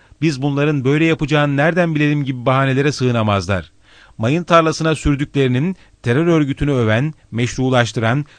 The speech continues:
Türk milletini tahrik eden söz ve davranışları başlarsa ne yapacaklar? Türk milleti piyasaya sürülen piyonlarla uğraşmıyor.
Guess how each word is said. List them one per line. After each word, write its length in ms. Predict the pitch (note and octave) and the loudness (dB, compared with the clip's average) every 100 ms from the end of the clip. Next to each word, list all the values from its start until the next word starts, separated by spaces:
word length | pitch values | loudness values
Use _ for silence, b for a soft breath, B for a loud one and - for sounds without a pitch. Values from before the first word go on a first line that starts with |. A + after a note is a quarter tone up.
| - | -6
Türk 200 | G#3 G3+ | -6 -2
milletini 400 | F#3 F3 E3+ E3+ | 0 0 0 -2
tahrik 440 | C#3+ B2 F3 F#3 | 0 0 0 0
eden 260 | D#3+ D#3 D#3+ | -2 0 -2
söz 300 | - E3+ D#3 | -2 -2 0
ve 120 | D3+ | 0
davranışları 580 | C#3 C3+ C#3 B2+ C#3+ C#3 | 2 2 0 -2 -2 0
başlarsa 480 | B2+ A#2+ D3 C#3 D#3 | 0 0 0 0 0
ne 100 | C#3+ | 0
yapacaklar? 680 | A#2 G2+ G#2 - G#2+ F2 - - _ _ | -2 -2 -2 -2 -2 -4 -12 -20 _ _
Türk 240 | - D#3+ D#3 | -2 0 0
milleti 520 | D3+ C#3 - D3 E3+ b b _ | 0 0 0 -2 -2 b b _
piyasaya 440 | C3+ E3+ E3+ E3 | 0 0 2 0
sürülen 420 | D#3 D#3 C#3+ D3+ D#3+ | 0 0 2 0 0
piyonlarla 640 | C#3 C#3 C#3 C#3+ C#3 D3+ | 0 0 2 2 2 0
uğraşmıyor. 680 | C#3 C3 A#2+ - A2 G2+ | 0 0 -2 -2 -2 -2